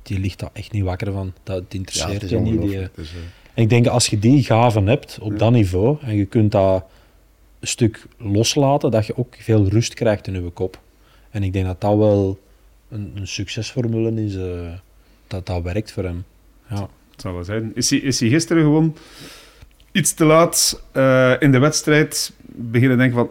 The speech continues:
Speaker 3: "Ik moet zorgen dat ik weg ben"? Want het was in de voorlaatste ronde en ze zaten nog met veel volk samen.
Speaker 2: Ja, voor mij heeft hem, eh, ik dacht, "Die is hier een interval aan het rijden of zoiets."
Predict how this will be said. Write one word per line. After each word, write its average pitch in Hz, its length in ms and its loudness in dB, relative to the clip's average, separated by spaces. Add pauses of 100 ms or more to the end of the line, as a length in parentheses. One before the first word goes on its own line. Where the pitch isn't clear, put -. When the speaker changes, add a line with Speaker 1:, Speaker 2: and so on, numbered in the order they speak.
Speaker 3:
"Ik 123 180 -8
moet - 500 -4
zorgen 120 300 0
dat 107 80 2
ik - 60 -6
weg 135 160 2
ben"? 110 160 2
Want 98 80 -2
het 92 80 -6
was 107 120 0
in 107 60 2
de 104 100 2
voorlaatste 117 440 4
ronde 160 200 4
en 160 80 4
ze 117 100 4
zaten 123 240 4
nog 123 80 6
met 113 160 4
veel 143 180 4
volk 110 180 2
samen. 165 400 4
Speaker 2:
Ja, 170 60 2
voor 143 160 4
mij 139 180 6
heeft 170 180 2
hem, 170 240 6
eh, 151 320 6
ik 139 120 2
dacht, 147 200 2
"Die 165 100 4
is 156 140 4
hier 135 140 6
een 110 60 4
interval 151 420 2
aan 151 80 4
het 123 100 -2
rijden 123 240 4
of 110 80 -2
zoiets." - 380 -12